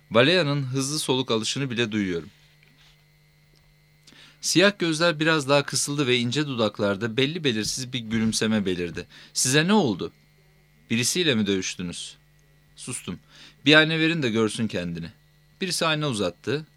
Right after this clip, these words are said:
Kendimi tanıyamadım. Gözlerim ve dişlerimden başka hiçbir yarım belli olmuyor.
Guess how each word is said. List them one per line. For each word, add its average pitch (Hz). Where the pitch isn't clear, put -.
Kendimi 147
tanıyamadım. 143
Gözlerim 143
ve 156
dişlerimden 131
başka 120
hiçbir 147
yarım 131
belli 120
olmuyor. 98